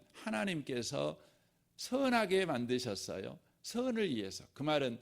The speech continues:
하나님은 저와 여러분을 만드실 때 목적을 가지고 만드셨다는 거죠.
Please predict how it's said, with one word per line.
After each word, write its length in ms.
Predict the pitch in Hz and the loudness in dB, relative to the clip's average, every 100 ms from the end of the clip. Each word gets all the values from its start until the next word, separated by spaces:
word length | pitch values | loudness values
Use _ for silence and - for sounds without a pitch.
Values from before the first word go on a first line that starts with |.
| - _ - | -14 _ -6
하나님은 520 | 208 214 190 147 131 | -2 0 2 0 0
저와 380 | 131 135 135 131 | 0 2 4 4
여러분을 420 | 120 123 117 113 | 4 2 0 -2
만드실 640 | 104 104 110 110 104 92 | -2 -2 -2 -4 -4 -6
때 160 | 139 123 - _ | -6 -8 -12 _
목적을 800 | - 104 135 - - 240 214 190 | -4 -2 -2 -8 -4 0 2 2
가지고 320 | 147 117 135 | 2 -4 -4
만드셨다는 680 | 123 87 87 - 76 - - | -6 -6 -10 -12 -14 -20 -20
거죠. 440 | - - _ _ | -20 -20 _ _